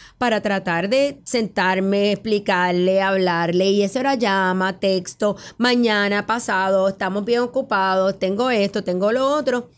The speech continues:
Y yo dije, "El lunes les caigo". Y da la casualidad que ese sábado antes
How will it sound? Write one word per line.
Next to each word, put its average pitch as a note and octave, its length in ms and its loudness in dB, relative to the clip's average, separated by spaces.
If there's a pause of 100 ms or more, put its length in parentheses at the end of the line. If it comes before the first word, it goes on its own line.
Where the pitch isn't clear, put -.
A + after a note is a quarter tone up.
(460)
Y A3 580 -2
yo A3 120 0
dije, A#3 380 0
"El G#3+ 240 2
lunes A3 400 2
les B3 180 0
caigo". C4 640 -4 (540)
Y C4+ 160 2
da B3+ 160 0
la D4+ 100 0
casualidad F4+ 460 0
que B3+ 80 0
ese B3 200 -2
sábado E4 640 0
antes D4+ 600 -2